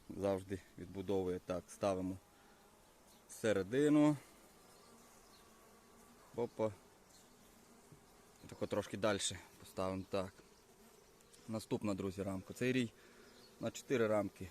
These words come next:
чотири-п'ять рамок. Зараз побачимо далі. Друга рамка. Це, якщо я не помиляюсь, була вощина. Так, о. Гляньте, як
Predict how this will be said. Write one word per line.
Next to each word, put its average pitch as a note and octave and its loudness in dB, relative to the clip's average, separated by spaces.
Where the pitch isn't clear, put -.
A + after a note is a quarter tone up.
чотири-п'ять G2 -4
рамок. F2+ -4
Зараз F2 -6
побачимо F#2 -2
далі. E2 -8
Друга A#2+ -2
рамка. A2 -2
Це, - -4
якщо A#2+ 0
я A#2 0
не A2+ -2
помиляюсь, A2+ 2
була G#2 2
вощина. A2+ 0
Так, G2+ -2
о. G#2+ 4
Гляньте, G#2+ 4
як G2+ 4